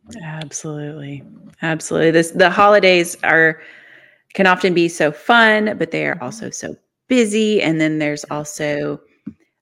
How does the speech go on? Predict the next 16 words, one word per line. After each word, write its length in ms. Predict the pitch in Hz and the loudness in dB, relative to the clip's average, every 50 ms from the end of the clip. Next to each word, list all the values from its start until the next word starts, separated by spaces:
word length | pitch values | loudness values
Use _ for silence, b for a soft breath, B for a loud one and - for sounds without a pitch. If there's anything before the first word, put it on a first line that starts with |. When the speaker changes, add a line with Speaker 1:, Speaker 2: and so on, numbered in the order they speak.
| _ _ - | _ _ -6
Speaker 1:
layers 580 | 170 170 170 165 170 170 170 170 170 165 160 | -4 -2 0 2 2 2 2 0 0 0 -2
of 140 | 160 156 147 | -4 -2 -2
emotion, 1040 | 151 156 156 156 156 156 156 156 151 - - - 156 151 151 151 147 151 147 147 - - _ | -2 -4 -2 -2 -2 -2 -4 -4 -6 -8 -10 -8 -6 -6 -4 -4 -4 -6 -6 -8 -10 -12 _
just 280 | - 160 151 - - | -14 -14 -14 -12 -8
knowing 300 | 156 156 151 151 151 151 | -6 -4 -4 -4 -4 -4
that 120 | 151 143 147 | -6 -8 -8
there 220 | - 143 143 147 | -6 -6 -6 -6
are 40 | 143 | -8
families 580 | - - 160 151 151 151 151 151 151 147 - - | -8 -8 -8 -6 -6 -6 -6 -6 -8 -10 -12 -14
who 380 | - - 151 147 147 147 147 - | -14 -12 -10 -8 -8 -8 -10 -12
are 480 | - 143 143 143 143 143 143 143 143 151 | -12 -12 -12 -10 -10 -8 -8 -8 -8 -8
maybe 260 | 151 147 147 156 147 | -8 -8 -10 -10 -14
celebrating 840 | - - 147 139 147 143 143 139 139 143 143 147 147 147 147 147 - _ | -14 -12 -10 -10 -10 -10 -10 -12 -12 -12 -10 -10 -8 -8 -8 -10 -12 _
their 180 | - 143 143 | -12 -14 -14
first 300 | - - 139 135 135 - | -12 -14 -14 -14 -14 -16
holiday, 680 | - - 127 127 131 139 139 147 143 147 160 170 185 185 | -18 -14 -12 -10 -10 -8 -8 -8 -8 -8 -6 -8 -8 -10